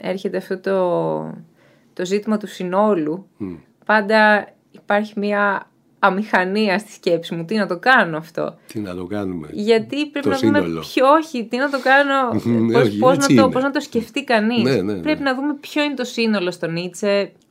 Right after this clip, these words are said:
Speaker 2: Υπάρχει.
Speaker 1: Υπάρχει, είναι αυτά τα ελεύθερα πνεύματα, είναι, είναι πάρα πολύ δύσκολο αυτό το πεδίο, πολύ δύσκολο. Αυτό που μπορώ να απαντήσω είναι ότι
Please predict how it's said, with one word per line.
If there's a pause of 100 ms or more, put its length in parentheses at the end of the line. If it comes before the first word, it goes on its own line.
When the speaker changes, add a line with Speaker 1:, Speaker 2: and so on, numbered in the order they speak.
(240)
Speaker 2:
Υπάρχει. (1200)
Speaker 1:
Υπάρχει,
είναι
αυτά
τα
ελεύθερα
πνεύματα,
είναι,
είναι
πάρα
πολύ
δύσκολο
αυτό
το
πεδίο,
πολύ
δύσκολο.
Αυτό
που
μπορώ
να
απαντήσω
είναι
ότι